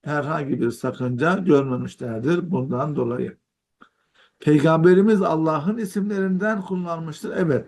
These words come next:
bizzat Kur'an-ı Kerim'de ifade ediyor. Ne diyor? "Müminlere karşı çok rauf ve çok rahimdir." diyerek. Rauf ve Rahim aslında Allah'ın ismi ama Peygamberimizin kendisi için Allah bunu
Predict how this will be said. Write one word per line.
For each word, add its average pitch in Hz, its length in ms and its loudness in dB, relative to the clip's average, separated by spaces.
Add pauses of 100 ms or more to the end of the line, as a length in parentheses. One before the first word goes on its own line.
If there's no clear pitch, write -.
(120)
bizzat 147 400 0
Kur'an-ı 143 360 -2
Kerim'de 151 440 -2
ifade 135 480 2
ediyor. 131 420 2 (440)
Ne 165 180 2
diyor? 170 180 4
"Müminlere 156 600 -2
karşı 151 400 -6
çok 151 300 0
rauf 180 420 4 (340)
ve 143 120 -2
çok 175 280 0
rahimdir." 143 720 4
diyerek. 131 500 0 (380)
Rauf 175 480 2
ve 165 140 4
Rahim 160 460 2
aslında 143 420 -8
Allah'ın 143 520 -2
ismi 214 480 0 (280)
ama 151 240 0
Peygamberimizin 143 840 0
kendisi 151 540 -2
için 151 300 0
Allah 139 480 0
bunu 160 380 0